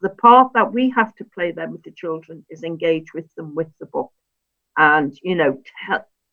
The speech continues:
helping them turn the pages, pointing to the pictures, talking about the pictures before they can talk even. And do you know what? There was a significant piece of work just done in the Women's Hospital at the end of last year about reading to your bump,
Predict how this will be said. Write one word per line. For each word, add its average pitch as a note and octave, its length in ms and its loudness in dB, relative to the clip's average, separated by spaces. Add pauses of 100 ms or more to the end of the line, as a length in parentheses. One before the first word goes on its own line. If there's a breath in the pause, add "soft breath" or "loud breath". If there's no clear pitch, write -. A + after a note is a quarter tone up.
helping F3+ 340 -2
them F#3+ 140 -4
turn F3 300 -6
the F3 60 -6
pages, E3+ 480 -4 (180)
pointing G3+ 440 0
to G#3 100 -10
the G#3 60 -6
pictures, G#3 540 -8 (120)
talking G3 420 -4
about G3 300 -2
the G#3 80 -16
pictures G#3 480 -10
before G3+ 380 -4
they A3 100 -4
can A#3 260 -6
talk F4 380 -4
even. B3 500 -6 (600)
And G3+ 260 0
do A3 180 -10
you D4 80 -4
know D#4+ 160 2
what? G3 220 4
There G#3 100 0
was G3+ 80 -4
a G#3 80 -4
significant A3+ 680 -6
piece G#3 200 -6
of G3+ 100 -10
work E3+ 220 -6
just - 240 -20
done F3 220 -8 (380)
in F3+ 240 -4
the E3+ 100 0
Women's E3+ 360 -2
Hospital G#3+ 680 -2 (600)
at E3 120 -8
the F#3+ 80 2
end F3 140 -2
of F#3 100 -6
last - 340 0
year G3+ 260 2 (280 loud breath)
about G3+ 240 2
reading F#3+ 300 0
to G3+ 160 -8
your G3 120 0
bump, A3+ 300 -2